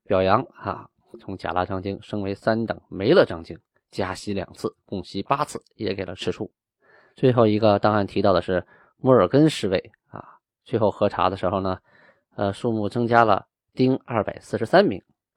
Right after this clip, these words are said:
于是呢，就由三等梅勒章京升为二等梅勒章京，加袭一次，共袭两次，给了敕书。档案上呢，就说了这么多。后边啊，档案上记载，在当天呢，又发现了一个纠纷。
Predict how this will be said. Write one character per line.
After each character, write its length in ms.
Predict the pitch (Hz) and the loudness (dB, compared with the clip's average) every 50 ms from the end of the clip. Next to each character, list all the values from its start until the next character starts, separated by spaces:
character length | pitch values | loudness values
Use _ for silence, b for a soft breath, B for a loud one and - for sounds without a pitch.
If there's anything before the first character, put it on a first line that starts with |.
| _ _ _ _ _ _ _ _ _ | _ _ _ _ _ _ _ _ _
于 160 | - 98 92 | -10 -10 -8
是 160 | - - 101 | -6 -6 -4
呢， 180 | 92 90 87 85 | -4 -4 -6 -6
就 100 | - 98 | -8 -6
由 120 | 95 95 101 | -4 -4 -4
三 240 | - - 135 131 127 | 0 2 0 2 2
等 180 | 120 87 87 92 | -2 -4 -6 -2
梅 100 | 98 123 | 0 2
勒 140 | 151 135 | 2 2
章 160 | 110 120 117 110 | 2 2 0 0
京 160 | 117 117 113 | 0 0 -2
升 180 | - - 123 | -4 -6 -6
为 160 | 117 117 123 - _ | -4 -4 -4 -6 _
二 320 | _ - 190 208 208 143 104 | _ 0 2 4 4 4 2
等 160 | - 87 - - - _ | 0 -4 -8 -8 -18 _
梅 160 | 110 113 95 | -8 -6 -4
勒 140 | 95 92 - | -4 -4 -4
章 160 | - 85 90 | -4 -6 -4
京， 160 | 92 90 - _ b b b b b b b b b b | -6 -6 -8 _ b b b b b b b b b b
加 200 | - - 98 95 | -2 2 2 2
袭 240 | 95 - - 98 90 | 2 0 -4 -6 -6
一 80 | 92 87 | -6 -8
次， 240 | - - 98 - _ _ _ _ _ _ | -6 -8 -10 -10 _ _ _ _ _ _
共 200 | - 117 101 90 | -4 -4 -4 -4
袭 180 | - - 101 | -4 -2 -2
两 280 | 95 95 82 - 87 90 | 0 0 -2 -4 -4 -10
次， 200 | - - - - _ | -6 -6 -6 -6 _
给 140 | _ - 80 | _ -10 -8
了 100 | - 78 | -8 -8
敕 160 | - - 98 | -8 -6 -6
书。 220 | 82 - 104 - _ _ _ _ _ _ _ _ _ _ | -6 -4 -6 -8 _ _ _ _ _ _ _ _ _ _
档 140 | - 117 113 110 | -2 0 2 4
案 140 | 110 107 | 2 2
上 180 | 104 110 104 101 | 2 0 -2 -2
呢， 160 | 101 98 - - | -2 -4 -6 -10
就 220 | _ - 101 92 87 | _ -6 -6 -6 -6
说 160 | - - 90 | -4 -6 -4
了 100 | 90 87 | -4 -4
这 80 | 92 90 | -6 -6
么 120 | 85 87 | -6 0
多。 260 | 104 120 - - - _ _ _ _ _ _ _ _ _ _ _ _ _ _ _ _ _ | 2 2 2 2 -2 _ _ _ _ _ _ _ _ _ _ _ _ _ _ _ _ _
后 280 | _ _ - 170 156 135 | _ _ 2 2 4 6
边 180 | 143 131 123 | 6 6 6
啊， 240 | 117 107 98 90 - _ _ _ _ _ | 6 6 2 -2 -8 _ _ _ _ _
档 160 | - 147 143 | 2 2 4
案 120 | 151 143 | 4 2
上 100 | 131 135 | 2 2
记 140 | 127 - 151 | 2 2 2
载， 200 | 131 127 117 - - _ _ - - | 2 2 2 0 -2 _ _ -2 2
在 260 | 180 160 127 113 - _ _ | 2 4 4 2 0 _ _
当 280 | - 202 196 208 208 208 | 6 6 6 8 6 2
天 360 | 190 - - 214 226 233 220 | 0 2 2 2 2 2 0
呢， 120 | 180 - - - _ _ _ _ _ _ _ _ | -2 -4 -6 -12 _ _ _ _ _ _ _ _
又 240 | - 277 262 131 104 | -2 2 4 4 4
发 220 | - - 107 107 | 4 4 2 2
现 100 | 107 110 | 4 2
了 80 | 98 85 | -2 -2
一 120 | 90 101 | -4 -4
个 160 | 113 98 95 | -4 -4 -6
纠 240 | - - - 120 110 | -6 -2 -2 -2 -2
纷。 200 | 107 - 120 127 | 0 -2 -4 -4